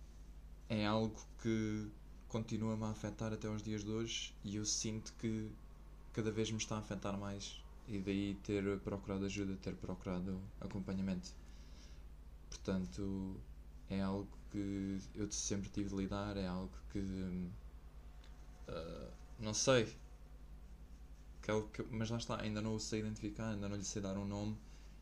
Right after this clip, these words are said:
Já tenho tido acompanhamento há seis meses, ainda não lhe consegui dar um nome, porque afeta,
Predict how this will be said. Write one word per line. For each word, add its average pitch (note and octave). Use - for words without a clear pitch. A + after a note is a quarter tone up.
Já G2
tenho G2
tido G2+
acompanhamento G2
há G2
seis G2
meses, G2
ainda G2
não G2+
lhe G2
consegui G2
dar G2
um G2
nome, G2
porque G2
afeta, G2